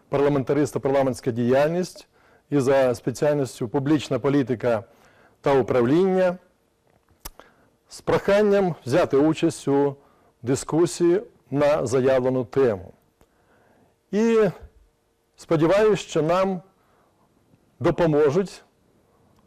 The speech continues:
розібратися в цих непростих питаннях наші експерти, кандидати політичних наук,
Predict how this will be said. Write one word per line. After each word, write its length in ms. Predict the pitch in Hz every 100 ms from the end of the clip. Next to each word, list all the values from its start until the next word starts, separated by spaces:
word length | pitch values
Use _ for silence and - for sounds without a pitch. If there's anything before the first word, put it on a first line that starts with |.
| -
розібратися 640 | 156 156 165 175 165 - 135
в 60 |
цих 280 | - 156 -
непростих 540 | 147 - 151 - 143
питаннях 600 | - 127 170 185 185 185 - _ _ _ -
наші 440 | 143 170 - 202 -
експерти, 720 | 143 120 - 139 - 165 190 _ _ _ _ _ _
кандидати 800 | 147 151 160 180 - 147 139 147 -
політичних 640 | - 143 175 160 147 -
наук, 380 | 123 123 160 -